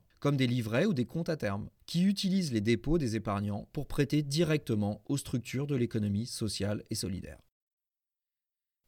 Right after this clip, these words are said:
Le capital risque, le crowdfunding et l'épargne solidaire sont autant d'instruments qui permettent d'avoir un impact plus direct sur le monde sans s'exposer aux fluctuations erratiques de la bourse. Il y a néanmoins des contreparties à ces avantages très appréciables.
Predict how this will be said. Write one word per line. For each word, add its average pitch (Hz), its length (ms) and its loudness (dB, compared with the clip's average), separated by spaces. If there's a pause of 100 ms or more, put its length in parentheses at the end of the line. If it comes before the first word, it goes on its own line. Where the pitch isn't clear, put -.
(120)
Le 120 120 0
capital 185 500 2
risque, 135 360 -2
le 151 140 4
crowdfunding 139 880 -2 (180)
et 165 80 6
l'épargne 113 300 4
solidaire 143 640 0
sont - 420 -2
autant 196 380 0
d'instruments 127 560 -2
qui 165 180 -6
permettent 143 320 -2
d'avoir 135 340 2
un 117 60 0
impact 120 380 -2
plus 208 220 -2
direct 147 480 -2
sur 147 200 0
le 110 100 4
monde 101 320 0 (340)
sans 170 280 2
s'exposer 107 680 0
aux 131 100 -2
fluctuations 123 760 -2
erratiques 104 600 -4
de 110 100 0
la 90 120 -2
bourse. - 420 -14 (300)
Il 151 80 0
y 165 100 6
a 175 60 8
néanmoins 143 600 2
des 170 120 2
contreparties 147 640 0
à 175 40 4
ces 127 220 0
avantages 110 400 0
très 117 240 -2
appréciables. 90 500 -6